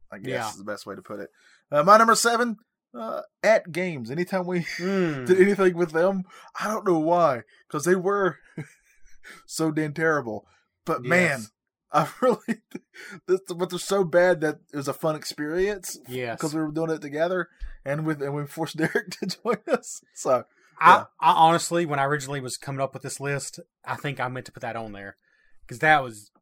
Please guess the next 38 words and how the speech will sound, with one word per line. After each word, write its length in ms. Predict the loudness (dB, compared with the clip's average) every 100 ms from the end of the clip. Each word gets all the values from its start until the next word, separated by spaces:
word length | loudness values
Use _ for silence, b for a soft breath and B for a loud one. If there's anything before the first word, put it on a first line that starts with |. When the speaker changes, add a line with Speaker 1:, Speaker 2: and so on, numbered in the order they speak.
| _ _ -2
Speaker 2:
one 180 | 2
of 40 | 4
the 60 | 2
best 240 | 0 0
times 200 | -2 -2
I 40 |
had 140 | -2 -4
on 80 | -4
the 40 |
show 280 | -10 -12 -12 -14 _ _ _ _
was 140 | -14 -6
covering 320 | -4 -4 -2
all 100 | -4
the 140 | -6 -14
terrible 360 | -6 -4 -4
games 240 | -6 -8 -10
on 60 |
the 60 | -12
At 140 | -12 -12
Games 240 | -14 -14
machine. 380 | -18 -18 -18 -20 _
Speaker 1:
Yeah. 200 | -12 -12 -12
Speaker 2:
I 120 | -10 -6
love 240 | -4 -6
that. 200 | -10 -14 -16 _ _ b b b b b
Uh, 240 | 4 4
but 160 | 2 -2
my 160 | 0
number 420 | 0 0 0 -2 -6
seven 600 | -8 -4 2 2 0 -8 -12 _ _ _ _ _ _ _ _ -14
was 140 | -10 -8
recording 340 | 0 0 2
live 320 | 4 6 4
at 80 | 2
the 80 | -8
Super 300 | -8 -8 -10
Famicom 840 | -8 -2 -2 -2 -4 -2 -2 -2
convention 600 | -8 -8 -6 -8 -12 -20